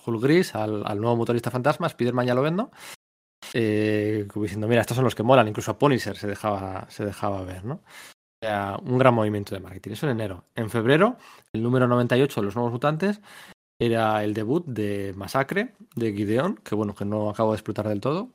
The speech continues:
Gideon en teoría es un personaje español. Em, y debuta también Domino, pero bueno, que no es Domino. ¿Cómo decís? ¿Domino? ¿Domino? A ver cómo decís vosotros. Porque lo de Gambito, el otro día lo pregunté en Twitter, o el, quiero decir, el community manager de Sala de Peligro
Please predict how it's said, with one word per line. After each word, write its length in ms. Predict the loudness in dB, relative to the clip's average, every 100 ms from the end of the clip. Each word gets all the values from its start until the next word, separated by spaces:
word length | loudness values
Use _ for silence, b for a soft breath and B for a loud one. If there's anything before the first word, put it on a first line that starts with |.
| -2
Gideon 280 | 0 0
en 40 | 0
teoría 140 | -2
es 80 | -2
un 80 | -2
personaje 320 | -4 -6 -6
español. 340 | -6 -6 -6 -8 b b b _ _ _
Em, 1160 | 2 2 2 -2 -2 -4 -4 -4 -4 -6 -6 -6
y 140 | -2 2
debuta 260 | 2 4
también 280 | 4 6 6
Domino, 520 | 6 6 6 6 4 0
pero 240 | -2 0
bueno, 220 | 0 -2
que 120 | -4
no 100 | -4 -2
es 80 |
Domino. 500 | 0 2 2 2 -2 -6 -12 -12 -12 -4
¿Cómo 200 | 6 8
decís? 240 | 10 8
¿Domino? 400 | 8 6 6 6
¿Domino? 400 | 4 2 4 6
A 40 | 4
ver 100 | 4
cómo 140 | 0
decís 140 | -2
vosotros. 420 | -2 -2 -4 -6 -8
Porque 240 | -6 0
lo 120 | 4 6
de 80 |
Gambito, 500 | 8 10 10 12 8 6 B B
el 120 | 2
otro 160 | 6
día 80 | 8
lo 100 | 8
pregunté 340 | 6 2 2 -2
en 80 | 0
Twitter, 440 | 0 0 -2 -2
o 240 | 0 4 4
el, 220 | 4 2
quiero 340 | -4 -6 -2 0
decir, 140 | -2
el 40 | -2
community 340 | 0 2 4
manager 400 | 4 4 4 2
de 60 | 0
Sala 180 | 0 0
de 80 |
Peligro 360 | 2 2 2 -2